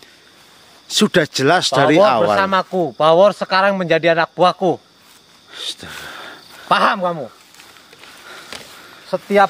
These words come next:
Speaker 2: hari kamu nyariin saya terus, mengusik kehidupan saya.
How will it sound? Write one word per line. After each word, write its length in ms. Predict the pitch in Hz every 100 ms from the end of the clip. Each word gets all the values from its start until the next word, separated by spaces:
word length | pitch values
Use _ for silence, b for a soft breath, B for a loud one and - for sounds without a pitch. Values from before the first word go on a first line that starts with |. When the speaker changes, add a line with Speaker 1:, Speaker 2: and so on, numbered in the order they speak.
| -
Speaker 2:
hari 480 | 175 196 190 190 196
kamu 320 | 196 202 196
nyariin 320 | 190 190 190
saya 240 | 202 196
terus, 360 | 196 190 185 180 - - - - - - - -
mengusik 440 | 175 214 208 277
kehidupan 440 | 240 214 220 226
saya. 360 | 208 202 196